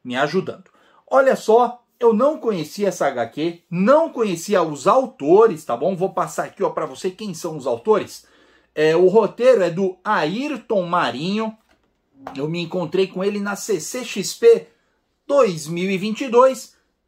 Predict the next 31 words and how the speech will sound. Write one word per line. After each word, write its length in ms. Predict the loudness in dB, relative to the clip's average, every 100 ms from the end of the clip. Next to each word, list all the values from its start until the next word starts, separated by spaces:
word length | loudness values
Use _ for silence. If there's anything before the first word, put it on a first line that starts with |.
| _ _
e 260 | -12 -12 -12 _ _ _ -2
comprei 440 | 2 2 2 -2
essa 200 | -2 -4
H 180 | -4 -4
Q 180 | -4 -6
diretamente 680 | -4 -2 0 0 -2 -8 -12
com 220 | -10 -4
ele, 180 | -2 -2
inclusive, 720 | -4 -8 -10 -10 -10 -8 0
ó, 280 | 2 2 0 -8 _ _ _ _ -12
autografada, 1600 | -4 -2 -2 -6 -8 -6 -4 -6 -8 -16 -6 -2 -2 -2 -6 -6
galera. 640 | -4 0 4 4 2 -4 -10 _ _ _ -20
Muito 640 | -18 -10 -8 -6 -6 -6 -2
bacana, 520 | -2 -2 -6 -4 -2
ele 100 | -2
é 60 |
um 100 | -2
cara 320 | -6 -4 -2 -2
assim, 240 | -4 -6
ó, 100 | -6
muito 520 | -6 -8 -4 -4 -6
solícito. 760 | -8 -2 -2 -2 -8 -10 -10 -12 _ _ _ _ -2
Adorei 400 | 0 2 2 2
conhecer 380 | -2 -4 -2
o 140 | 2 4
Ayrton. 520 | 4 0 -2 -4 -8 _ _
Então, 300 | -2 -2 0
esse 340 | -2 -2 -2 -6
quadrinho 440 | -2 -2 -2 -6
aqui, 120 | -2
ó, 140 | -2